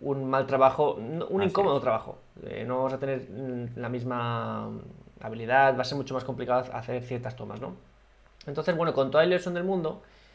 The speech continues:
Speaker 1: eh, compramos este Smart Controller. Por supuesto, es un dispositivo que no es nuevo, entonces ya todas las reviews están hechas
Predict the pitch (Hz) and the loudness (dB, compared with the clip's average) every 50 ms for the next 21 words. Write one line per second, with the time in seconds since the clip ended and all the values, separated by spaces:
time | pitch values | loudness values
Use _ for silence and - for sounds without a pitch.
0 | - - - - - - - 107 104 101 104 104 98 - - 107 104 - 107 104 | -20 -20 -20 -20 -14 -10 -8 -6 -6 -6 -6 -8 -8 -8 -8 -10 -8 -6 -6 -4
1 | 110 113 107 107 107 - - 110 104 104 104 98 98 101 98 95 92 95 98 - | -4 -2 -4 -4 -6 -6 -8 -6 -6 -4 -6 -6 -6 -6 -6 -6 -6 -6 -8 -10
2 | 120 113 110 110 110 113 110 117 120 131 151 175 196 208 - - - _ _ _ | -8 -8 -6 -6 -6 -6 -2 -2 0 0 0 -2 -4 -6 -14 -20 -20 _ _ _
3 | - 123 117 123 117 110 123 123 120 - 135 131 131 131 131 - - - _ - | -14 -12 -8 -6 -4 -2 -2 -4 -2 2 2 4 4 2 0 -6 -16 -20 _ -18
4 | - - 131 120 139 139 143 143 143 143 139 - 139 131 131 - 139 127 127 143 | -8 -8 -6 -4 -4 -4 -4 -4 -4 -4 -6 -6 -6 -6 -6 -4 -4 -4 -2 -2
5 | 139 127 127 113 123 127 131 139 143 147 135 135 151 139 123 117 117 131 117 120 | 0 0 0 0 -2 -4 -4 -2 -2 -2 -2 -2 -4 -4 -6 -8 -8 -6 -6 -4
6 | 120 120 120 120 120 120 120 120 113 120 117 120 123 120 113 110 - 117 120 123 | -4 -2 -2 -2 0 0 0 0 0 -2 0 0 0 0 -2 -4 -4 -4 -4 -4
7 | 120 120 131 117 117 - | -4 -2 -4 -4 -4 -6